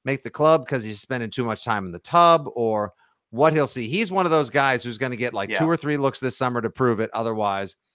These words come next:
Speaker 1: it'll likely be fare thee well. Can I just offer up one, if, crazy thought? I feel like if they
Speaker 2: Let's
Speaker 1: see
Speaker 2: hear it.
Speaker 1: enough, I th-, I think you and I both believe, most folks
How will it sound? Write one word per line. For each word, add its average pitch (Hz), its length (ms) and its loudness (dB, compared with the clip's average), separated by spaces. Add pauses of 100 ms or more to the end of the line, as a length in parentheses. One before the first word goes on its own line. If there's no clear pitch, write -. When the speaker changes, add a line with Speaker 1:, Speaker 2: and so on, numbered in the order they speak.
(360)
Speaker 1:
it'll 113 200 -4
likely 110 360 -4
be 101 340 -8 (320)
fare 147 240 2
thee 131 140 0
well. 120 260 4
Can 170 180 -4
I 196 60 4
just 233 320 -4
offer 202 340 6
up 147 140 0
one, 147 440 0 (520)
if, 147 180 -6 (580)
crazy 180 500 -2
thought? 123 260 0 (100)
I 170 160 4
feel 247 240 0
like 170 280 4
if 160 180 -4
they 165 120 4
Speaker 2:
Let's 226 200 -2
Speaker 1:
see 254 120 -4
Speaker 2:
hear 247 100 -2
it. 196 60 -4
Speaker 1:
enough, 151 500 -2 (840)
I 131 200 2
th-, 151 120 -6
I 147 100 4
think 165 140 0
you 170 120 2
and 160 80 4
I 147 60 6
both 143 320 2
believe, 113 340 -2
most 127 240 0
folks 107 340 -2